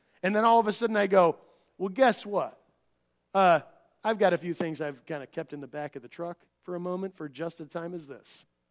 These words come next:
And I'm gonna bring them up to you now." No, that doesn't allow you to do that, because now you say, "No, no, you forgave me."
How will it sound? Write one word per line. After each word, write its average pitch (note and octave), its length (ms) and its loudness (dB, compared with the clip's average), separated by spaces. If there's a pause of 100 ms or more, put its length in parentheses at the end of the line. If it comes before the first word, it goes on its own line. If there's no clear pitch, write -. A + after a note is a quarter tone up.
(420)
And D#3 120 -6
I'm D#3 80 -2
gonna D3 160 -8
bring F#3 300 -2
them F#3 140 2
up F3 180 -2
to D3+ 80 -12
you B2+ 160 -12
now." G#2 280 -20 (840)
No, A3 120 0
that F3+ 140 0
doesn't A#3 220 0
allow E3 260 0
you B3 160 -2
to D3+ 100 -6
do C3+ 180 -12
that, B2+ 200 -14
because C#3 220 -14
now E3 100 -6
you G3 140 -4
say, D#3+ 160 -8
"No, F#3+ 160 -8
no, G3+ 40 -4
you E3 220 -10
forgave G#3 400 -4
me." C3 260 -14